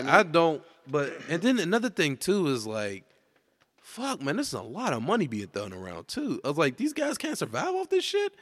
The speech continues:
Speaker 2: Like you saying, like, you know what I'm saying? Like, like I said, like, he wants to be the highest paid. What's wrong with fucking fifteen million? Like, you know what I'm saying? Like, just, that's, I'm just throwing a number out.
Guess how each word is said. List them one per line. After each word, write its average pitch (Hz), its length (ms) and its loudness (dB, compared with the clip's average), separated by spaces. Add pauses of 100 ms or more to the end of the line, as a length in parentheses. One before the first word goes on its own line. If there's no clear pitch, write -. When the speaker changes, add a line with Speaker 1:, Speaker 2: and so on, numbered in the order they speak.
(640)
Speaker 2:
Like 202 200 6
you 233 100 2
saying, 220 300 10
like, 196 180 6
you 214 120 0
know 226 80 6
what 226 40 8
I'm 214 60 6
saying? 220 260 6
Like, 196 180 8
like 185 160 6
I 180 40 4
said, 180 180 4
like, 151 140 4
he 190 80 2
wants 185 180 6
to 180 60 -2
be 165 80 2
the 160 100 4
highest 156 320 6
paid. 165 380 4 (1160)
What's - 180 -10
wrong 311 160 -6
with 269 140 -6
fucking 277 280 -8
fifteen 302 460 -2
million? 311 440 0
Like, 220 200 12
you 220 100 6
know 233 60 8
what 233 80 10
I'm 226 60 4
saying? 254 180 6
Like, 226 160 8
just, 226 160 -4 (140)
that's, 175 200 2
I'm 160 100 -4
just 127 120 -12
throwing 110 160 -2
a 104 40 -4
number 104 280 -4
out. 92 140 -4